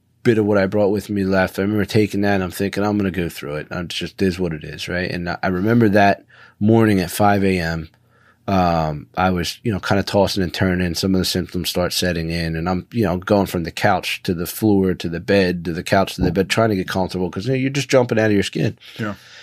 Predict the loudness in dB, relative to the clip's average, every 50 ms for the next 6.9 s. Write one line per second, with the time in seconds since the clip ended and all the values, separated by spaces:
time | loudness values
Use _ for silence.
0 | -20 -20 -20 -20 -20 -20 -20 -20 -20 -20 _ _ _ _ _ _ _ _ _ 0
1 | 0 2 2 2 0 2 2 2 0 0 -2 -4 -4 -4 -4 -4 -4 -4 -6 -8
2 | -6 -6 -6 -6 -6 0 2 2 4 4 2 2 2 2 2 0 0 0 -2 -2
3 | -2 -2 -4 -4 -4 -2 -4 -4 -6 -6 -6 -6 -6 -6 -6 -8 -8 -8 -6 -4
4 | -2 -2 0 -2 -2 -4 -4 -4 -4 -4 -4 -6 -8 -10 -10 -10 -6 -4 -2 -2
5 | -2 -2 -2 0 0 0 0 0 0 2 2 4 4 4 4 2 0 0 -2 -2
6 | -2 -2 -2 0 0 0 -2 -4 -6 -6 -6 -8 -8 -10 -12 -16 -20 -20